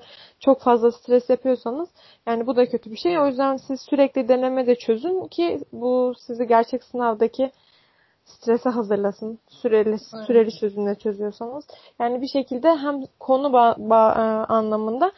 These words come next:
Speaker 1: hem de stresle yönetim anlamında, e, kendinizi yetiştirin bu süre boyunca.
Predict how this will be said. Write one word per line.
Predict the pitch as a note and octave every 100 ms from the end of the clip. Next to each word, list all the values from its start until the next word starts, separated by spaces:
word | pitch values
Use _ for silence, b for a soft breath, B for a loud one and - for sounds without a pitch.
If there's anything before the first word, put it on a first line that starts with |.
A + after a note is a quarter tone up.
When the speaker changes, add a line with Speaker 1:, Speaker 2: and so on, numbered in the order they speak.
| b b
Speaker 1:
hem | C4+ D4
de | E4
stresle | - - - C#4+ - B3+
yönetim | B3 B3 B3+ C4+ B3+
anlamında, | A3 G#3+ G#3+ A3+ D#4+ G4+ b b b _
e, | - A#3 A#3 A#3
kendinizi | C4+ C4+ B3+ B3 A#3+ C4+
yetiştirin | F4 D#4+ C4+ - C4 - A3+ G3
bu | G3+
süre | - G#3 G3+
boyunca. | G#3 G#3 A3